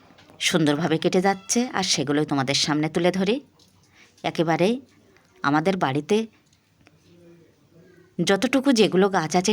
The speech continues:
সেই গাছগুলো তোমরা দেখে নাও, এত সুন্দর, এত সুন্দর ভিউ দেয় সেটা আর বলবো কি। আর একটু একটু করে বাতাস বইছে, ফুলের গাছগুলো সুন্দর নড়ছে, হেবি সুন্দর লাগে দেখতে। আর মাধবীলতাগুলো তো অনেক দিন থেকে ফুটছে। বাগান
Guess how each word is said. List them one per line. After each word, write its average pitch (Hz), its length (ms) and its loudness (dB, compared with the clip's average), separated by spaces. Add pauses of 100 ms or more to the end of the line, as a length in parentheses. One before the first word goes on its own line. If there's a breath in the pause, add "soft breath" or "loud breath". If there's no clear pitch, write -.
সেই 170 200 2
গাছগুলো 143 420 2 (400 soft breath)
তোমরা 160 280 0
দেখে 170 260 0
নাও, 202 120 0 (220)
এত - 200 -12 (180)
সুন্দর, 214 260 4 (120)
এত - 140 -14 (160)
সুন্দর 160 280 0 (100)
ভিউ 151 220 4
দেয় 165 200 0
সেটা 143 260 -2
আর 143 140 -2
বলবো 147 300 -2
কি। 202 100 -2 (580 loud breath)
আর 175 80 2 (120)
একটু - 260 -4
একটু 233 240 -6
করে 180 240 4
বাতাস 165 280 -4 (120)
বইছে, 170 280 0 (120)
ফুলের 165 400 0
গাছগুলো 147 400 0 (140)
সুন্দর 156 300 0 (180)
নড়ছে, 170 360 0 (120)
হেবি 165 300 -4
সুন্দর 185 260 2 (100)
লাগে 175 260 0
দেখতে। - 280 -6 (140)
আর 294 60 0 (100)
মাধবীলতাগুলো 160 760 0
তো 208 120 0
অনেক 147 160 2 (120)
দিন 180 100 2 (100)
থেকে 220 220 -2
ফুটছে। 214 340 -4 (580 loud breath)
বাগান 240 240 4